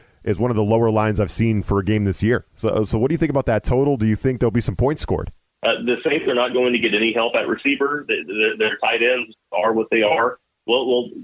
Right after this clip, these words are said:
Speaker 2: they could be up, uh, without Juwan Johnson, who went on the covid list, uh, on Tuesday.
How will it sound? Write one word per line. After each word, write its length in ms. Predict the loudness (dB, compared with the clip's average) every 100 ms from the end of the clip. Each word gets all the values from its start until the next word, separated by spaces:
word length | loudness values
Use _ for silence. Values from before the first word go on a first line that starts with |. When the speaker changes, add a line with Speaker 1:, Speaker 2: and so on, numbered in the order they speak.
| -12 -4
Speaker 2:
they 160 | -2
could 200 | 0 0
be 140 | 0 0
up, 120 | 0
uh, 140 | 0 0
without 300 | 0 0 0
Juwan 300 | 0 0 0
Johnson, 380 | -2 -2 -2 -4
who 80 | 0
went 120 | 0
on 100 | 2
the 60 | 0
covid 280 | 0 0
list, 340 | 2 2 0 0
uh, 40 |
on 420 | 2 2 0 0
Tuesday. 520 | 2 0 0 -2 -4